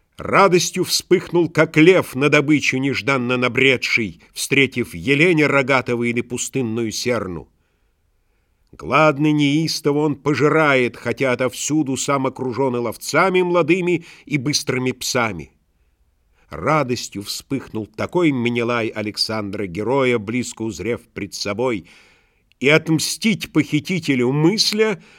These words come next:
быстро от риц колесницы с оружием прянул на землю.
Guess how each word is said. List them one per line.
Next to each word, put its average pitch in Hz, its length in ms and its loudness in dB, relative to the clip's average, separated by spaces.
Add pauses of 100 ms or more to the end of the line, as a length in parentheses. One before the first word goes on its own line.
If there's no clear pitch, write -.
(140)
быстро 196 600 2
от 185 140 -2
риц 156 300 -2
колесницы 143 720 -2
с - 100 -6
оружием 117 480 -2
прянул 101 460 -6
на 98 100 -6
землю. 71 440 -10